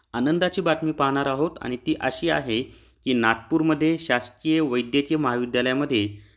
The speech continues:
ड्रडच्या सहाशे ऐंशी जागांसाठी एक नवीन जाहिरात प्रसिद्ध झालेली आहे आणि तिची पात्रता फक्त दहावी आहे, बाकी काही पाहिजे नाही. दहावी बेसवर ह्या ड्रडच्या सहाशे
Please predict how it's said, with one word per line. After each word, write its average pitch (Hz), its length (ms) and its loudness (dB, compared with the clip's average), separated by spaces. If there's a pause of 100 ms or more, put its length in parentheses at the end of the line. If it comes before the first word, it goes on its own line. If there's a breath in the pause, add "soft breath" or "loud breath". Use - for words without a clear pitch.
(120)
ड्रडच्या 143 760 2
सहाशे 123 520 -4 (140)
ऐंशी 131 420 0
जागांसाठी 127 840 0 (220 loud breath)
एक 143 220 2 (100)
नवीन 123 540 2
जाहिरात 147 320 2 (160)
प्रसिद्ध 127 400 -4
झालेली 120 380 -2
आहे 120 220 2 (360 loud breath)
आणि 117 180 -2
तिची 131 240 -2
पात्रता 156 640 2 (100)
फक्त - 300 -6
दहावी 117 600 0
आहे, 117 200 0
बाकी 107 320 -2 (120)
काही 123 220 0
पाहिजे 120 340 0
नाही. 123 200 -2 (340 soft breath)
दहावी 113 400 2
बेसवर 139 440 2
ह्या 123 100 0
ड्रडच्या 123 600 0
सहाशे 127 640 -2